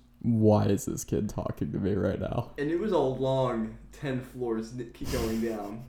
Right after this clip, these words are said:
Speaker 2: just of
Speaker 1: <laughs>
Speaker 2: them.
Speaker 1: I
Speaker 2: It was
Speaker 1: can just
Speaker 2: com-,
Speaker 1: imagine that. <laughs>
Speaker 2: complete silence.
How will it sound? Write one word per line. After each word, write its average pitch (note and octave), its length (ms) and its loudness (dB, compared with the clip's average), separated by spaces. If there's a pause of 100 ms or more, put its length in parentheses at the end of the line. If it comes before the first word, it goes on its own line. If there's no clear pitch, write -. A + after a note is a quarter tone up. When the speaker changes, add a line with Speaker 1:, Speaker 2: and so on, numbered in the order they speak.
Speaker 2:
just C#3+ 280 -6 (480)
of D3+ 200 -2
Speaker 1:
<laughs> G#3 380 6
Speaker 2:
them. C#3+ 300 0 (380)
Speaker 1:
I E3 60 6
Speaker 2:
It F3 60 6
was F#3 120 4
Speaker 1:
can D#3+ 80 4
just C#3+ 100 2
Speaker 2:
com-, C#3+ 100 0
Speaker 1:
imagine B2+ 460 4
that. - 460 8
<laughs> F#3+ 180 4
Speaker 2:
complete G3 280 0
silence. C3+ 500 -2